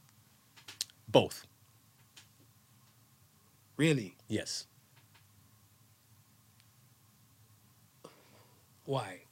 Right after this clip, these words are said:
Speaker 2: I, I say, I say
Speaker 1: Because I'm going back to my, <laughs> I'm going back to the original, original theory of the Caucasians, man. One percent of black in anything is black. <laughs>
Speaker 2: So even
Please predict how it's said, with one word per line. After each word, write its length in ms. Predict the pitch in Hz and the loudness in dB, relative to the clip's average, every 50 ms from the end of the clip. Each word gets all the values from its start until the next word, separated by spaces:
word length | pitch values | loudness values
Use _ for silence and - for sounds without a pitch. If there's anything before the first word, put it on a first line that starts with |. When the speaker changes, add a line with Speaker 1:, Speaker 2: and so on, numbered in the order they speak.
| - - - - - - | -20 -20 -20 -2 4 4
Speaker 2:
I, 140 | 170 170 - - - | 4 4 4 6 10
I 120 | - 190 180 | 12 12 12
say, 320 | - - 185 170 160 - - | 12 8 8 8 6 6 4
I 100 | 143 165 | 4 4
say 140 | 180 156 170 | 8 8 12
Speaker 1:
Because 300 | 160 147 - 151 - - | 12 12 12 12 12 12
I'm 160 | 190 165 156 | 12 12 12
going 260 | 147 156 156 156 143 | 10 10 10 8 10
back 200 | 135 135 135 139 | 10 10 10 10
to 160 | - - - | 6 4 6
my, 180 | 151 139 127 139 - - - - - - | 6 6 6 6 4 -4 -14 -18 -18 -16
<laughs> 340 | - - - - - - - | -16 -16 -16 -6 6 12 12
I'm 100 | 262 233 | 12 12
going 220 | 220 233 226 214 | 12 12 12 12
back 180 | 208 208 196 - | 12 12 12 12
to 100 | - 208 | 12 10
the 80 | 175 185 | 12 12
original, 440 | 185 208 208 175 190 196 196 196 - - - - - - | 12 12 12 12 12 12 12 12 10 4 -10 -16 2 12
original 320 | 208 220 233 208 220 233 226 | 12 12 12 12 12 12 12
theory 300 | 226 - 247 240 247 254 | 12 12 12 12 12 12
of 60 | 247 | 12
the 60 | 240 240 | 10 10
Caucasians, 640 | - 294 285 359 - 277 330 370 349 254 160 131 139 | 12 12 12 12 12 12 12 12 12 12 10 8 6
man. 260 | 123 135 156 202 - - - - - - - - - - - - | 6 6 6 6 4 0 -8 -18 -18 -20 -20 -20 -20 -20 -2 10
One 220 | 139 156 226 277 | 12 12 12 12
percent 360 | - 403 370 - - 277 285 | 12 12 12 12 12 12 12
of 100 | 277 240 | 12 12
black 220 | 208 254 - - 370 | 12 12 12 12 12
in 100 | 330 - | 12 12
anything 600 | - 202 269 294 294 403 - - - - - 247 | 12 12 12 12 12 12 12 10 8 10 10 10
is 120 | 233 202 - | 10 10 8
black. 400 | 147 233 392 415 - - - - | 6 6 8 8 8 8 6 2
<laughs> 60 | 587 571 571 571 554 508 508 508 508 508 523 494 480 392 392 - - - - - - - - - - - - - - - - - - - - - - - - - - - - - - - - - - | 2 0 -2 -4 -4 -6 -8 -10 -10 -12 -14 -4 -2 -2 -2 -2 -6 -16 -12 -8 -8 -8 -8 -10 -18 -20 -20 -20 -20 -20 -20 -20 -20 -20 -20 -20 -20 -20 -20 -20 -20 -20 -20 -20 -20 -20 -12 -2 4
Speaker 2:
So 160 | - 185 180 175 | 4 6 8 8
even 340 | 185 214 220 190 220 214 | 10 10 10 10 10 8